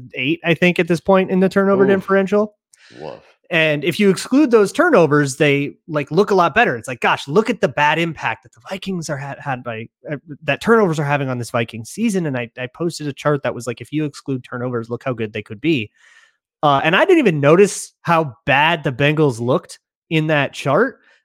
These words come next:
Speaker 1: until a whole bunch of Bengals fans found it <laughs> and were like,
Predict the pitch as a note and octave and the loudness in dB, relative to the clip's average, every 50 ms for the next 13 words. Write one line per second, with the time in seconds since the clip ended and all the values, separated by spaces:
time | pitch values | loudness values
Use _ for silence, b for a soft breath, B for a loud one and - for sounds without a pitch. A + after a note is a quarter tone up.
0 | b - F3 E3 D3+ - F#3 F3 D#3 C#3 B2+ D3 F3 F3+ D#3+ F3 F#3 F3+ E3+ D3 | b 0 0 0 2 2 2 4 4 2 2 0 0 2 2 2 0 0 -2 -2
1 | B2 C3 C#3+ D#3 E3 E3+ D#3+ - - F#3 F3 F3 F3 E3+ - - - C3 B2 D3+ | -2 -4 -2 0 0 -2 -2 -2 -2 0 0 0 0 -2 -6 -8 -6 -4 -2 -2
2 | F3 G#3 A3+ A#3 - _ _ - - - - F#3+ E3 C#3+ C#3 C3 C#3+ | 0 2 0 0 -2 _ _ -6 -4 2 4 4 4 4 2 2 2